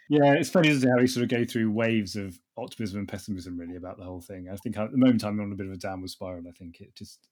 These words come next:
it just feels endless now. There's sort of moments when you see hope and then it sort of disappears.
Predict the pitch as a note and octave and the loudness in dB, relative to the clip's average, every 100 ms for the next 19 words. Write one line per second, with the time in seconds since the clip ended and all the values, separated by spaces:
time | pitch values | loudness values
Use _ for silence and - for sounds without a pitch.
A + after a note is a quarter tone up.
0 | - F#2+ F#2 G2+ F#2 F2 - F#2 E2+ E2+ | -20 -20 -16 -12 -12 -12 -14 -14 -14 -16
1 | F#2+ E2 E2 _ - G#2+ F#2 G#2 G#2 A2+ | -20 -20 -20 _ -12 -12 -10 -8 -4 -2
2 | G2+ G2+ - G2 F2+ G2 G2+ F#2 F2+ F#2+ | -4 -6 -12 -12 -10 -10 -10 -14 -14 -14
3 | F#2 F2 F2 F2 _ _ G2+ - - F2+ | -12 -10 -12 -12 _ _ -20 -20 -20 -20
4 | _ _ _ - - - _ - C3 - | _ _ _ -20 -20 -20 _ -8 -8 -8
5 | F#2+ F2+ | -10 -12